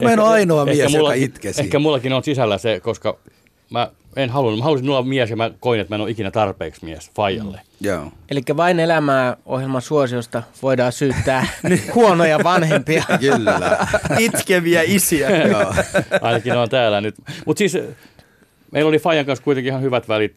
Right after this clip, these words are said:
Speaker 2: teiniässä silleen. Meillä, mä mu-, muistan tämmöisenkin tapahtuman, että me aina niinku varjonyrkkeiltiin silleen ja
Speaker 1: Joo.
Speaker 2: sit niinku osu, osu. Ja sit jos, jos mä niinku, jo-, jos niinku meni läpi, niin sitä aina kysyttiin, että missä oli torjunta, missä torjunta,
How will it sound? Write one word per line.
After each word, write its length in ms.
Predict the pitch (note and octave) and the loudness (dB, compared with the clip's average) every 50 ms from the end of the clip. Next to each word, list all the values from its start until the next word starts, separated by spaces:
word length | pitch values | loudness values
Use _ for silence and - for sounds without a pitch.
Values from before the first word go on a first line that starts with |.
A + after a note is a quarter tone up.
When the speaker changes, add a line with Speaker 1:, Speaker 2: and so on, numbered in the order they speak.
| _ | _
Speaker 2:
teiniässä 500 | - A#2 A2 G#2+ G#2 G#2+ G2+ F#2 F2+ A2 | -2 -2 0 0 0 -2 -4 -4 -6 -8
silleen. 340 | G#2 - G#2+ G2+ G#2 F#2+ F#2 | -8 -6 -4 -4 -2 -2 -2
Meillä, 240 | G2+ G#2 G#2 A2 A2+ | -2 -2 -2 -2 -2
mä 100 | C3 C#3+ | -2 -2
mu-, 60 | C#3 | -2
muistan 300 | - C3 C3+ - - A2+ | -2 -4 -4 -4 -6 -6
tämmöisenkin 400 | F#2+ A#2+ A#2 A2 G#2 A2 G2 G2+ | -4 -4 -4 -4 -4 -6 -6 -4
tapahtuman, 480 | F2+ G2+ G2 F#2+ G2+ F#2+ - G2+ G2 F#2 | -4 -4 -2 -2 -4 -6 -6 -6 -6 -6
että 120 | F#2 F#2 | -6 -4
me 100 | G#2+ G#2 | -2 0
aina 200 | G2+ G#2+ A2+ A#2+ | 0 0 0 -2
niinku 220 | A#2+ A#2+ G#2+ G#2 F2+ F#2 | -4 -6 -6 -8 -8 -4
varjonyrkkeiltiin 880 | A2+ B2 B2+ A#2+ G#2+ F#2+ G2 G2+ F2+ F2+ - - F2+ E2+ E2 E2+ F2+ D#2+ | -2 0 0 2 0 0 0 -2 -4 -4 -6 -8 -10 -10 -10 -10 -12 -12
silleen 380 | F#2 G2+ F2 E2 F2+ G2 E2+ - | -10 -10 -10 -8 -8 -8 -8 -10
ja 80 | - - - - - | -12 -14 -16 -12 -6
Speaker 1:
Joo. 180 | A#2+ G#2 G2 - | -4 -2 -2 -2
Speaker 2:
sit 80 | - | -2
niinku 420 | - G#2 G2+ F2+ F#2 F#2 F#2 G2+ G#2+ | -2 -4 -4 -4 -4 -6 -4 -4 -6
osu, 280 | G2+ - G#2+ G2+ F2+ | -6 -6 -8 -8 -8
osu. 220 | G2 G2+ G2 G2+ F#2 | -8 -8 -8 -8 -8
Ja 100 | G2 F#2+ | -10 -10
sit 100 | - - | -6 -4
jos, 240 | A#2+ A#2 B2 A#2 - | -2 -2 -2 -2 -2
jos 220 | C3 C#3 B2 A2 | -4 -4 -4 -2
mä 80 | A#2+ A#2+ | -4 -4
niinku, 220 | B2 A#2 B2 G#2+ | -4 -4 -6 -6
jo-, 140 | A#2 C3+ C3+ - | -6 -6 -4 -4
jos 220 | C3 B2+ - - | -4 -6 -6 -6
niinku 160 | C3+ A#2 A2 | -8 -8 -4
meni 220 | A#2 A#2+ A#2+ A2+ A2 | -4 -2 0 0 0
läpi, 280 | A2+ A2+ A2+ - G2+ | 0 0 -2 -2 -4
niin 80 | G2 F#2 | -6 -6
sitä 80 | - A2 | -6 -6
aina 100 | G2 F#2 | -6 -6
kysyttiin, 320 | G2+ F#2+ E2 - G#2 F#2+ | -8 -10 -8 -6 -6 -6
että 180 | F#2 - G2+ F#2 F#2+ G2 F#2 F#2+ F#2 - G2 G2 F#2+ | -4 -6 -10 -12 -12 -14 -16 -18 -18 -18 -18 -18 -14
missä 300 | G2+ A2 G#2 - - G2 | -12 -12 -10 -8 -6 -6
oli 140 | G2 G2+ | -6 -6
torjunta, 400 | F#2 - G#2 G2 F#2+ F2 E2 F#2+ | -6 -4 -4 -4 -6 -6 -8 -8
missä 220 | F#2 A#2 G#2+ - A#2 | -8 -8 -8 -6 -4
torjunta, 420 | - C3+ B2+ A#2+ G2 F#2 F2+ F2 | -2 -2 0 -2 -2 -6 -8 -10